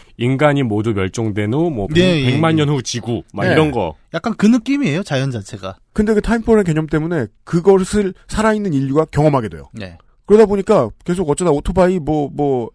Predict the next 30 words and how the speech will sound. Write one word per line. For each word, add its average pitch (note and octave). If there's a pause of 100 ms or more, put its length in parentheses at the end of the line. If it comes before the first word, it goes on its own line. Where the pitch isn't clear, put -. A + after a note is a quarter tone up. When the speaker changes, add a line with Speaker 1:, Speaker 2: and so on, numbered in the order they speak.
(160)
Speaker 3:
뭐 C#3
걸어서 E3+
뭐 D3
이런 E3
식으로 E3
계속 D3+ (320)
움직이는 A3+
게 A3+
이 D3+
게임의 F#3
가장 D3+
중요한 E3
액션이에요. A2 (500)
Speaker 2:
네. C3 (120)
Speaker 3:
그래서 F3+ (340)
아주 F#3+
고전적인 G#3+
저희 D#3+
같은 G3+
나이도 F3+
좀 E3
있는 F#3+
게이머들이 F3+
상상도 C#4+
못 F#3
해본 F#3+
조건을 D#3+
집어넣습니다. G#2+
Speaker 2:
음. G2+ (500)
Speaker 3:
인벤토리가 G#3+